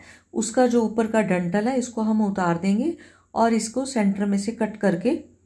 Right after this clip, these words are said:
और इसके अंदर जो बीज होता है, उसको हम निकाल देंगे। ये ज़रूरी होता है निकालना, अगर हम नहीं निकालेंगे तो अचार का टेस्ट अच्छा नहीं लगेगा, इसलिए आप इसका बीज ज़रूर निकाल दें। ये देखिए, ऐसे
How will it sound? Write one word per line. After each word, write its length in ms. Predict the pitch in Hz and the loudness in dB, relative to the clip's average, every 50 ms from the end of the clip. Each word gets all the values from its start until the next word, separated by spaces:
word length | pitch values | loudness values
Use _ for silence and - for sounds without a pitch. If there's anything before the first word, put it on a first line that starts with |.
| _ _ _ _ _ _ _ _ _ _ _ _ _ _ _ - | _ _ _ _ _ _ _ _ _ _ _ _ _ _ _ -2
और 240 | - 226 226 - - | -2 -2 -2 0 0
इसके 260 | 247 240 - - 294 | 2 2 2 2 2
अंदर 260 | 285 277 262 247 269 262 | 4 4 4 4 2 0
जो 160 | 254 - 262 254 | 0 0 -2 0
बीज 360 | - - 202 220 240 240 - 233 | 2 2 4 4 4 2 0 -2
होता 260 | 233 220 - - 208 208 | -2 -2 0 0 0 0
है, 260 | 208 226 311 415 - - - _ | 0 -2 -4 -4 -6 -12 -12 _
उसको 320 | - 220 226 - - 262 | -6 -6 -6 -4 0 2
हम 160 | 247 247 254 247 | 4 6 6 6
निकाल 420 | 240 226 220 - 185 156 156 156 | 6 4 2 0 0 -2 -2 -2
देंगे। 260 | 160 185 190 202 254 339 - - _ _ _ _ _ _ _ _ - | -2 -2 -2 0 0 -2 -6 -8 _ _ _ _ _ _ _ _ -4
ये 180 | 190 220 247 233 | 2 4 4 4
ज़रूरी 400 | - 196 180 170 180 190 233 240 | 4 2 2 2 2 4 6 6
होता 260 | 247 254 247 247 262 | 6 6 4 4 2
है 80 | 262 254 | 2 2
निकालना, 500 | 240 247 247 233 220 220 220 226 247 294 370 - - _ - - | 2 2 0 0 -2 0 0 0 -2 -2 -4 -6 -12 _ -18 -8
अगर 260 | - 196 190 214 220 | -6 -2 0 0 2
हम 100 | 247 233 | 2 4
नहीं 280 | 226 214 214 214 220 226 | 4 4 4 4 6 4
निकालेंगे 540 | 233 240 247 233 226 226 233 233 247 285 320 | 4 4 2 2 2 2 0 0 0 -2 -2
तो 140 | 320 - - | -4 -4 -4
अचार 400 | - 220 202 - 214 208 214 214 | -4 -4 -4 -2 0 0 0 0
का 160 | 214 220 214 | -2 -4 -4
टेस्ट 400 | 208 202 180 185 214 214 214 - - - | -4 -2 -2 -2 -2 -2 -4 -8 -8 -8
अच्छा 300 | 208 202 202 - 214 214 | -8 -8 -6 -6 -4 0
नहीं 280 | 202 202 196 202 247 | 0 0 2 2 2
लगेगा, 460 | 233 185 151 147 156 151 151 147 143 143 143 - _ _ - - - - - - _ - | 2 2 0 -2 -4 -6 -6 -6 -8 -10 -12 -16 _ _ -20 -20 -20 -20 -20 -20 _ -4
इसलिए 360 | 220 214 - 233 226 233 233 226 | -4 -2 -2 0 2 2 4 4
आप 220 | 214 220 240 - | 4 2 2 0
इसका 260 | 226 220 - - 240 233 | -4 -6 -4 -6 -6 -4
बीज 420 | 180 175 190 196 220 208 - - - - - _ _ _ _ | -2 0 2 2 2 0 -4 -8 -14 -20 -20 _ _ _ _
ज़रूर 360 | 185 190 220 220 220 240 240 240 | 0 2 4 4 6 6 6 6
निकाल 420 | 220 214 190 175 175 165 156 147 | 6 4 2 0 -2 -2 -2 -4
दें। 200 | - - 156 - - - _ _ _ _ _ _ | -6 -8 -10 -12 -14 -20 _ _ _ _ _ _
ये 80 | 190 208 | -6 -2
देखिए, 420 | 202 214 220 214 220 - 254 285 392 415 | 0 0 0 0 -2 -2 0 0 0 0
ऐसे 840 | 403 - - - 214 214 196 - 240 233 240 277 339 370 - - | -2 -6 -2 0 0 0 2 2 2 4 4 2 2 -2 -6 -10